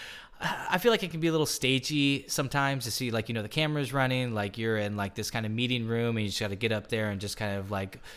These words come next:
just gotta spout from the pulpit a little bit. But I think to your point and, like, what we're saying to tie this whole thing together is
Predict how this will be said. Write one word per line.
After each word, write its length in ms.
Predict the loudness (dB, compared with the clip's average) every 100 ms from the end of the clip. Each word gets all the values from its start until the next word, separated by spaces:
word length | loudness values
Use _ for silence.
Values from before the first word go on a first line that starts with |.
| -12
just 160 | -4 0
gotta 160 | 0 0
spout 300 | 2 0 0
from 100 | -4
the 60 |
pulpit 260 | -2 -2 -2
a 80 | -2
little 160 | -2
bit. 360 | 2 4 2 4
But 180 | 4 4
I 60 |
think 180 | 2 0
to 80 | 2
your 120 | 0
point 240 | 2 0
and, 60 | 2
like, 220 | 0 0
what 100 | -2
we're 80 | 0
saying 360 | 0 0 0 -2
to 100 | -4
tie 180 | 0
this 140 | 0 0
whole 140 | -2
thing 200 | -2 -4
together 480 | -2 2 4 4 2
is 400 | 4 4 2 -2